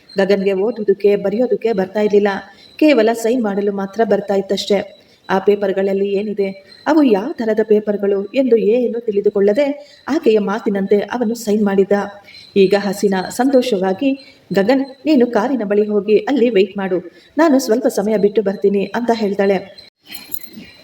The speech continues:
"ಸರಿ ಮೇಡಮ್, ಆಯ್ತು" ಅಂತ ಹೇಳಿ ಗಗನ್ ಕಾರಿನ ಬಳಿ ಬಂದಾಗ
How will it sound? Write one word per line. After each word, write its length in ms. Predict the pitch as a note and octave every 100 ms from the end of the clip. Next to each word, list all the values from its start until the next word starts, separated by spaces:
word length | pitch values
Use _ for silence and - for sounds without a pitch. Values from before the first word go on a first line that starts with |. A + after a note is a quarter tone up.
| - -
"ಸರಿ 220 | D4 D#4+
ಮೇಡಮ್, 320 | G#3 F#3+ G3 F#3+
ಆಯ್ತು" 360 | G3 G3+ G3
ಅಂತ 220 | G3 F#3+
ಹೇಳಿ 360 | G3+ F#3+ A3 B3+ B3+ - _ A3+
ಗಗನ್ 360 | C#4 B3+ G#3
ಕಾರಿನ 340 | G3+ G3 B3+ G3+
ಬಳಿ 200 | F#3+ F#3+
ಬಂದಾಗ 380 | F#3 F#3 F#3